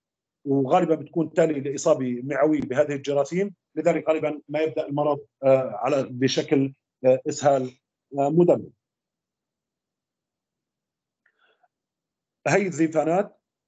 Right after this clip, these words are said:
تعبر جدران، آه، الأمعاء وتصل إلى الدوران، آه، ترتبط بمستقبلات موجودة بشكل خاص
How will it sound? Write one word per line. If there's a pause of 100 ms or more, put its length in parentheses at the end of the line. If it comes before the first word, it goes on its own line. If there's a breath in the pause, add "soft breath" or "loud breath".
(300)
تعبر
جدران، (180)
آه،
الأمعاء
وتصل
إلى
الدوران، (400)
آه، (160)
ترتبط
بمستقبلات
موجودة
بشكل
خاص